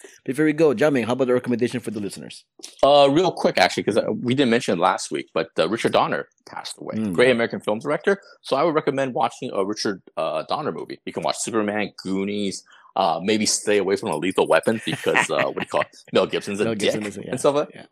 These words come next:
Speaker 2: you know what I mean? But, I mean, it's so hard to avoid Lethal Weapon 'cause it's actually one of my favorite action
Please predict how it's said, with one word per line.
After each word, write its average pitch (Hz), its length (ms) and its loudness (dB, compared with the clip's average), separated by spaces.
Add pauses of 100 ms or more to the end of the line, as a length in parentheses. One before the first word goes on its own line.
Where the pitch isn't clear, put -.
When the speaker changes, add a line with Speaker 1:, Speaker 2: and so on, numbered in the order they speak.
(120)
Speaker 2:
you 131 140 2
know 127 100 6
what 135 60 6
I 139 60 6
mean? - 360 -12
But, 151 380 4 (720)
I - 100 -16
mean, 123 340 -10
it's - 120 -10
so 190 160 4
hard 135 240 4
to 95 160 -2 (100)
avoid 92 380 -2
Lethal 90 200 -8
Weapon 87 220 -8
'cause 87 160 -14
it's - 160 -10
actually 98 280 -2
one 90 80 0
of - 20 -6
my 82 100 -4 (140)
favorite 80 260 -4
action 92 360 -10